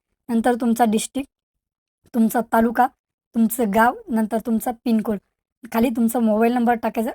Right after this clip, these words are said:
हाच जर तुमचा कायमचा पत्ता असला तर या बॉक्सला टिक करा, ऑटोमॅटिकली वरील पत्ता खाली कॉपी होऊन जाईल. नंतर खाली यायचं आहे, "Are you domicile of महाराष्ट्र?" तर येस,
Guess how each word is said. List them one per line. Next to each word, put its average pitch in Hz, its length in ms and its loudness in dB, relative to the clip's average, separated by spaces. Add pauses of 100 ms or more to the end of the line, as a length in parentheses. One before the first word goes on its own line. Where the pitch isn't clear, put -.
हाच 226 220 0
जर 269 180 -2
तुमचा 254 300 -4
कायमचा 226 400 0
पत्ता 220 280 -4
असला 220 300 -2
तर 214 80 -4
या 214 100 2
बॉक्सला 208 400 -4
टिक 202 200 -6 (100)
करा, 240 120 4 (560)
ऑटोमॅटिकली 247 520 -2
वरील 240 320 0
पत्ता 233 340 -2
खाली 220 200 -2 (180)
कॉपी 220 260 -2
होऊन 202 180 0
जाईल. 208 200 0 (480)
नंतर 226 320 0
खाली 240 180 0
यायचं 247 160 2
आहे, - 160 -6 (420)
"Are 262 120 2
you 240 160 2
domicile 254 400 0
of 240 80 -6
महाराष्ट्र?" 226 500 -2
तर 247 80 -2
येस, 240 280 0